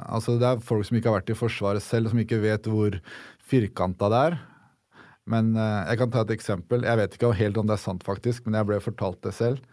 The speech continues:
Eh, vi har en sånn bibel som heter U D to en, som alle reglene i Forsvaret, hva du skal forholde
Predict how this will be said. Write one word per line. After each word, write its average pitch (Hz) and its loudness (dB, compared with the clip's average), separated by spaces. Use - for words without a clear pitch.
Eh, 98 -4
vi 117 0
har 110 2
en 113 0
sånn 110 0
bibel 104 0
som 113 -2
heter 107 0
U 107 -2
D 98 -2
to 98 -2
en, 139 2
som 113 -4
alle 107 2
reglene 98 0
i 107 -2
Forsvaret, 101 0
hva 101 2
du 95 -2
skal 101 -4
forholde 104 -2